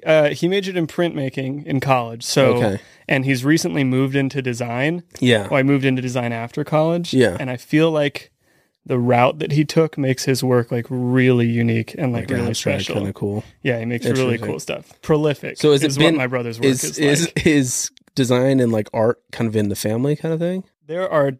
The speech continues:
Speaker 1: in the basement of my parents' home, there are two paintings.
Speaker 2: Nice.
Speaker 1: And <laughs> apparently my dad did them when he was, I can't remember.
Speaker 2: Yeah.
Speaker 1: Sorry, parents, if it was
Speaker 2: <laughs>
Speaker 1: my mom or my dad that actually did those
Speaker 2: Made the
Speaker 1: paintings, but
Speaker 2: painting,
Speaker 1: it's
Speaker 2: yeah.
Speaker 1: like,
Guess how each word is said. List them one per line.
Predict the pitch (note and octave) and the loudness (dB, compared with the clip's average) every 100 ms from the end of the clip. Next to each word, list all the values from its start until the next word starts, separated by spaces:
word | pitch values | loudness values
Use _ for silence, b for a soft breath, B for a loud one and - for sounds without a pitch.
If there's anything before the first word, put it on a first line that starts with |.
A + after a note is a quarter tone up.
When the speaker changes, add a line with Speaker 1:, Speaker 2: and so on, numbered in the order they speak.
| _ - | _ 2
Speaker 1:
in | E3+ A#3 F#3 | 2 2 2
the | D#3 C#3+ | 2 0
basement | D3+ D#3+ E3+ G3+ G3 | 0 0 0 -4 -4
of | F3+ | -2
my | D#3 | -4
parents' | C#3+ D3+ C#3+ D3 - | -2 0 0 -2 -4
home, | B2+ A#2+ A#2+ | -2 0 2
there | B2 B2+ | 0 0
are | G#3+ - - | -4 -12 -12
two | - E3 E3 E3 | -6 -4 -4 -4
paintings. | D3 B2 A#2+ - D3 - - _ | -2 -2 -4 -10 -8 -6 -6 _
Speaker 2:
Nice. | - G2 - - _ _ - | -6 -4 -6 -12 _ _ -4
Speaker 1:
And | C#3 C3 B2+ - _ | -2 -2 -6 -14 _
<laughs> | _ | _
apparently | E3 - - - - F#3+ - F3+ C#3 F3 - | -6 -4 -4 0 2 2 2 2 4 2 4
my | E3+ D3+ | 2 0
dad | D3 D#3 C3+ C#3 F3 G3 | 0 0 0 0 -4 0
did | A3+ G3+ G3+ | 2 2 0
them | A3 A#3 | -4 -4
when | G3 D#3 | -2 -2
he | D3 | -2
was, | D3 D3 C#3 - B B B | -4 -6 -8 -14 B B B
I | D3+ | -6
can't | - F#3+ F#3+ | 0 2 4
remember. | G3+ F3+ F#3+ F#3+ C#3 C3 C3 - _ - | 2 2 0 0 0 0 -2 -8 _ 0
Speaker 2:
Yeah. | A2 G2 - | 2 0 -4
Speaker 1:
Sorry, | - F3 D3+ C#3 | -6 -4 -2 -4
parents, | - A#2+ A#2 A#2 - - | -6 -4 -2 -2 -6 0
if | - | 4
it | G#3 G3 | 6 6
was | F3+ - | 4 4
Speaker 2:
<laughs> | |
Speaker 1:
my | C#3 B2+ | 2 2
mom | B2 B2+ C3 C3 C3+ D3+ D#3+ D#3+ | 0 0 -2 0 0 2 0 0
or | C#3 | -4
my | C3 B2 | -2 -4
dad | A#2+ B2+ B2 B2 A#2 | -4 -4 -4 -6 -4
that | A#2+ | 0
actually | A#2+ A#2+ C3 A#2+ | 0 0 -2 -2
did | A#2 B2+ | 0 0
those | B2 A#2+ | 0 -2
Speaker 2:
Made | A2+ | 0
the | A#2 | 0
Speaker 1:
paintings, | D3 C#3+ | 0 0
but | |
Speaker 2:
painting, | C#3 C3+ | 2 2
Speaker 1:
it's | A2 | 2
Speaker 2:
yeah. | D3 | 2
Speaker 1:
like, | C#3+ | 0